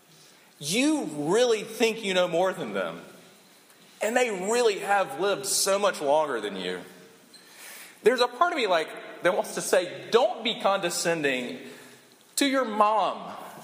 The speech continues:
who, I can attest to this as a parent, who cleaned all of your throw up up and cleaned your diapers and cleaned your poop off of her walls. Don't condescend to her.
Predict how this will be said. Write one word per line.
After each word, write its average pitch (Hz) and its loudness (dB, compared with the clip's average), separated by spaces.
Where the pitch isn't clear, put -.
who, 220 4
I 247 2
can 240 0
attest 214 0
to 190 0
this 160 2
as 143 -4
a 127 -6
parent, 113 0
who 226 0
cleaned 247 0
all 226 4
of 175 -4
your 160 0
throw 143 2
up 95 -2
up - -6
and 208 0
cleaned 254 0
your 226 2
diapers 190 0
and 202 0
cleaned 285 -2
your 233 2
poop 247 -4
off 202 4
of 214 -6
her 190 0
walls. 160 2
Don't 320 2
condescend 123 -2
to 127 2
her. 202 -2